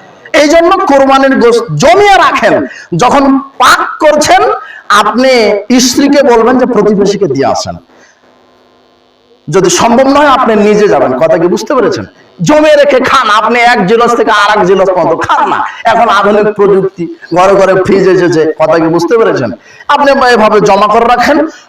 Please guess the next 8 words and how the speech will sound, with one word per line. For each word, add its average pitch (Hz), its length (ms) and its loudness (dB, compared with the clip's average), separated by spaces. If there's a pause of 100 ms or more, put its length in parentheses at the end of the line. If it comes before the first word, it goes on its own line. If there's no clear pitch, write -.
বন্টন 233 520 2
করেন। 320 400 2 (200)
কোরবানির 226 420 2
পদ্ধতি 185 680 0
এই। 214 320 0 (440)
সংক্ষেপে 262 640 -2
কয়েক 208 320 0
মিনিট। 185 340 -2